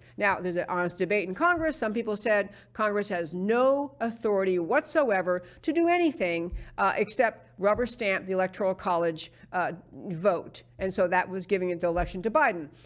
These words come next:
And other people said, "No, the Constitution has this process in there for a reason. It's in there to allow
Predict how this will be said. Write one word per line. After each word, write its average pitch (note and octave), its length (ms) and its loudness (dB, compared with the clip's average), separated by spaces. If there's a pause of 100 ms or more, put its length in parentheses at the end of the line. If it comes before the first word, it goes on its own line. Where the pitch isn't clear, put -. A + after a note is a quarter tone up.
(140)
And G3 140 -2
other G#3+ 200 2
people D4+ 240 0
said, C4 180 2
"No, A#3 460 2 (300)
the G#3 80 -2
Constitution C4 680 0
has B3 380 2
this G#3 180 -2
process C4 540 0
in C#4+ 140 0
there A3+ 160 2
for A#3 240 2
a A3 80 2
reason. G#3 520 0 (240)
It's G3 180 -2
in E4 280 2
there F#3+ 300 0 (180)
to C4+ 160 0
allow A3+ 680 2